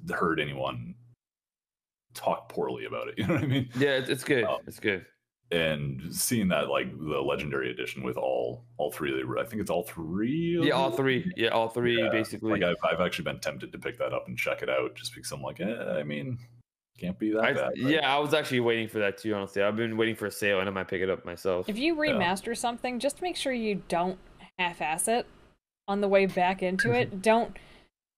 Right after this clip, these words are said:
Speaker 3: don't try to get too big for your britches over here and say, "Okay, we're going to redo the graphics, we're gonna redo all this kind of stuff," and then release it and it's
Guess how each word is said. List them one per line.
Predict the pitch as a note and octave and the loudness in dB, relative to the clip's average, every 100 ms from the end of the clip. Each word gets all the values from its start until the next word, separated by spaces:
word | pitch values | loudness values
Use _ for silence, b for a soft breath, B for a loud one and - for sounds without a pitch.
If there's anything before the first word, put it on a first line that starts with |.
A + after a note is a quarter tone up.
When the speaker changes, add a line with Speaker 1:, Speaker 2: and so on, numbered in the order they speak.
| _ _ _ _ - | _ _ _ _ 6
Speaker 3:
don't | C4 C#4+ | 8 8
try | - E4+ D#4+ | 2 2 4
to | |
get | G#3 G#3+ - | 6 6 4
too | A#3 | 0
big | F#3+ G3 F#3+ | 4 2 2
for | G3+ | 2
your | F#3 | 2
britches | F3 E3+ F3+ F3 E3+ | 2 0 0 0 0
over | E3 E3+ | 0 -4
here | F3 E3 D#3+ - | -6 -4 -4 -6
and | E3+ | -6
say, | E3+ F#3+ E3+ - | -2 0 2 2
"Okay, | G3 F#3+ F#3+ F3 | 2 2 2 2
we're | F#3+ G#3 | 2 2
going | A#3+ A3 | 2 4
to | G3+ F#3 | 2 2
redo | C#4+ D#4+ D#4 C4+ | 4 4 4 2
the | |
graphics, | A3 B3 C#4+ C#4+ G#3+ F#3+ | 2 4 6 6 2 0
we're | B3+ | -2
gonna | C4 E3+ | 0 0
redo | G#3+ D4 C4 C#4+ | 0 0 2 6
all | C#4 C4+ | 8 8
this | D4 - | 6 2
kind | C4+ B3 G#3+ | 0 0 0
of | |
stuff," | - A3 F#3+ - | 2 4 4 4
and | G#3 | 4
then | G#3+ G#3 | 6 6
release | F#3+ F#3 F3 A3+ C4+ - | 6 4 4 2 2 6
it | G3+ - | 6 6
and | F#3+ F3+ | 4 2
it's | F3 | -2